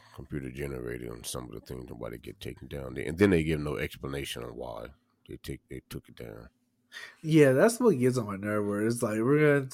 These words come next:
Speaker 2: take this, uh, take your account down or the video down. Why?" Well, you don't need to know why. And you're like, "Well, tell me so I can fix it, or, you know, or
Speaker 1: Exactly.
Speaker 2: can I fight it and stuff?"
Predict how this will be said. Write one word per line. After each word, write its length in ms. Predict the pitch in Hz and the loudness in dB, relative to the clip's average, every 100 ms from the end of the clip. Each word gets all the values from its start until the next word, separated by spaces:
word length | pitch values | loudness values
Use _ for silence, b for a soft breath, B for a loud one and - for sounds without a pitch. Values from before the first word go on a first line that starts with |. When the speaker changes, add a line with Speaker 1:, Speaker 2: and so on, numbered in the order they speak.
| - | -4
Speaker 2:
take 280 | - 165 160 | 2 2 4
this, 280 | 143 139 139 | 2 2 0
uh, 560 | 123 123 123 120 120 120 | 0 2 2 2 2 0
take 140 | 139 | -2
your 140 | 131 120 | -2 -2
account 340 | 120 127 120 | -2 -6 -4
down 240 | 123 120 113 | -4 -4 -4
or 40 | |
the 80 | 110 | -2
video 280 | 120 120 110 | 2 2 0
down. 260 | 110 110 | -4 -6
Why?" 420 | 120 143 143 107 90 | -4 -2 -2 -4 -8
Well, 340 | 98 110 117 | -6 -4 -4
you 240 | 120 120 127 | -4 -2 0
don't 160 | 131 | 0
need 160 | 120 110 | 0 -4
to 80 | 107 | -4
know 180 | 101 | -6
why. 460 | 95 90 - - 92 - | -4 -6 -8 -12 -16 -12
And 580 | 98 101 104 101 104 101 _ _ | -10 -8 -10 -14 -18 -20 _ _
you're 180 | 127 120 | -4 -2
like, 200 | 110 107 | -2 -2
"Well, 420 | 113 120 113 110 - b b b b _ _ _ _ | 2 2 2 0 -2 b b b b _ _ _ _
tell 340 | - 139 202 | 0 2 2
me 260 | 160 120 127 | 0 -4 -4
so 160 | 123 110 | -4 -2
I 180 | 120 | -2
can 120 | 123 117 | -2 -4
fix 440 | - 151 160 - | 4 4 4 0
it, 120 | 110 | -2
or, 240 | 101 104 104 | 0 -4 -4
you 160 | 117 | -4
know, 440 | 117 98 98 101 - _ | -4 -6 -6 -6 -10 _
or 380 | 104 104 104 - | -6 -4 -4 -6
Speaker 1:
Exactly. 540 | 76 - - - - - | -10 -8 -8 -10 -16 -8
Speaker 2:
can 120 | 113 | -8
I 100 | 110 | -8
fight 380 | - 117 143 147 | -6 0 2 2
it 140 | 95 | 0
and 100 | 90 | -6
stuff?" 400 | - 92 65 62 | -8 -10 -10 -16